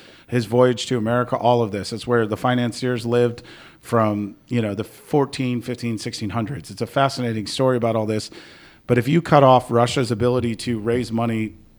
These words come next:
leverage debt, whatever, issue bonds, do all kinds of things, whether it's oligarchs or billionaires. So they're run by a country of billionaires and then really poor people. And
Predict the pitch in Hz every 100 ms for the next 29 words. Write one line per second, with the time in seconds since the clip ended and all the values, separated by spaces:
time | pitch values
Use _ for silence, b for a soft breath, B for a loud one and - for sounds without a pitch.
0 | _ 120 123 120 104 - 120 120 113 113
1 | 120 113 110 113 113 107 110 104 - 113
2 | 107 123 - 123 113 120 113 104 110 107
3 | 101 120 127 123 117 117 - 104 117 117
4 | 113 113 104 110 104 B B B 107 110
5 | 139 139 127 107 123 117 117 101 95 117
6 | 117 113 107 104 104 101 107 101 - 110
7 | 95 104 92 85 - _ _ - 117 113
8 | 110 104